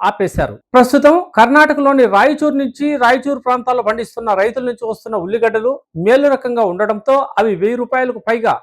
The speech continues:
ధర మార్కెట్లో పలుకుతోంది. కర్నూలు జిల్లాలో పండిస్తున్న పంటలకు మాత్రం నూ-, నూట యాభై ఐదు రూపాయల నుంచి ఎనిమిది వందల రూపాయల వరకు మార్కెట్లో వేలంపాటలో ధర పాడుతున్నట్లు తెలిసింది.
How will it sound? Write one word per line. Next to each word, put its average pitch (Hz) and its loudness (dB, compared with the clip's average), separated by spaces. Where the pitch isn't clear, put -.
ధర 185 0
మార్కెట్లో 202 -2
పలుకుతోంది. 226 -4
కర్నూలు 247 2
జిల్లాలో 233 0
పండిస్తున్న 214 -4
పంటలకు 202 -6
మాత్రం 180 -4
నూ-, 208 4
నూట 208 2
యాభై 214 4
ఐదు 220 0
రూపాయల 208 0
నుంచి 196 -8
ఎనిమిది 240 4
వందల 226 2
రూపాయల 214 2
వరకు 196 0
మార్కెట్లో 196 2
వేలంపాటలో 196 2
ధర 165 0
పాడుతున్నట్లు 165 -2
తెలిసింది. 147 -4